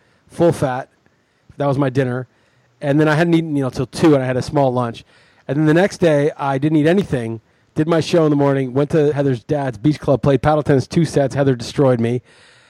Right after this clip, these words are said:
And then swam in the ocean with Sasha, came back home at, like, four,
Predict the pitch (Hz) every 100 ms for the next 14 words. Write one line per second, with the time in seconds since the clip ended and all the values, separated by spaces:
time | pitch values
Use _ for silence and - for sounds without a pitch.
0 | _ - 147 147 151 147 147 165 _ -
1 | - 160 165 180 175 170 - 147 - 151
2 | 131 143 127 - _ _ _ _ - 180
3 | 180 175 151 151 139 127 117 _ _ _
4 | 127 127 - - 170 135 123